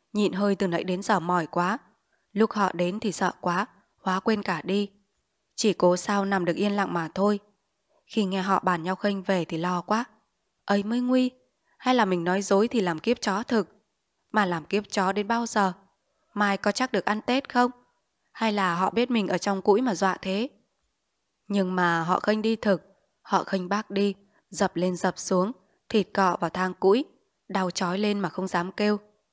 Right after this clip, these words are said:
Mà sao họ ác thế? Họ đi nhanh quá, càng dập mạnh, đau không thể nói được. Nhất là mỏi quá, cỏ quắp đến hơn mười phút rồi, còn gì là người nữa. Mà càng nghĩ càng thấy mỏi. Lắm lúc muốn đâm mặt liều.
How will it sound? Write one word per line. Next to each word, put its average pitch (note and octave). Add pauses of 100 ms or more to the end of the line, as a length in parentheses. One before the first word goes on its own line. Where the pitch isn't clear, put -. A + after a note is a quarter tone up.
(560)
Mà F#3+
sao F#3+
họ G3+
ác A3+
thế? A#3+ (340)
Họ -
đi G3
nhanh G3
quá, A#3 (420)
càng G#3
dập F#3
mạnh, F#3 (120)
đau F#3+
không G#3
thể F#3+
nói E3+
được. G#3+ (460)
Nhất A3
là G3
mỏi F3+
quá, F3 (380)
cỏ F#3+
quắp G#3+
đến G3
hơn G#3+
mười G3
phút B3+
rồi, F#3+ (380)
còn G3+
gì G3+
là F#3
người F#3
nữa. F#3 (680)
Mà F#3+
càng E3+
nghĩ F3
càng G#3
thấy F3+
mỏi. G3+ (600)
Lắm F#3
lúc A#3
muốn F#3+
đâm A3
mặt G3
liều. F3+